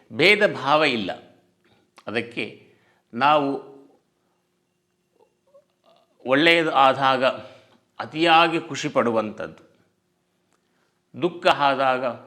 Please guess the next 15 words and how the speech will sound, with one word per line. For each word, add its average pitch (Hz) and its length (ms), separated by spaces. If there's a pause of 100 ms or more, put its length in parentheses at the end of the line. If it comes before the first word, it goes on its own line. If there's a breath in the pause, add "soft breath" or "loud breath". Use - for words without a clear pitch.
(120)
"ಆಯ್ತು, 139 320
ನನ್ನ 123 240
ಜೀವನವೇ 139 640
ಮುಗಿತು" 135 480
ಅನ್ನುವಂಥ 110 540
ಸ್ಥಿತಿಗೆ 135 520
ನಾವು 98 240
ತಲುಪ್ತೀವಿ. 82 640 (1900)
ಬೆಂಕಿಯ 175 520
ರೀತಿ 165 340
ಇರಬೇಕು. 117 420
ಒಳ್ಳೆಯದು 156 500
ಬಂದಾಗ 170 540
ಸುಟ್ಟು 180 380
ಬಿಸಾಕಬೇಕು, 170 760